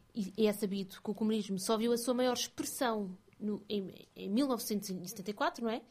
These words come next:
No sentido em que ele passou a ser aceite, não é? Pela democracia. O comunismo era mais forte antigamente, há quarenta anos atrás, por exemplo, ou agora?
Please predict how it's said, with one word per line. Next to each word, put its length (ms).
No 80
sentido 300
em 40
que 80
ele 60
passou 260
a 40
ser 200
aceite, 640
não 140
é? 140
Pela 200
democracia. 640
O 80
comunismo 460
era 180
mais 300
forte 600
antigamente, 880
há 80
quarenta 360
anos 240
atrás, 240
por 100
exemplo, 320
ou 160
agora? 320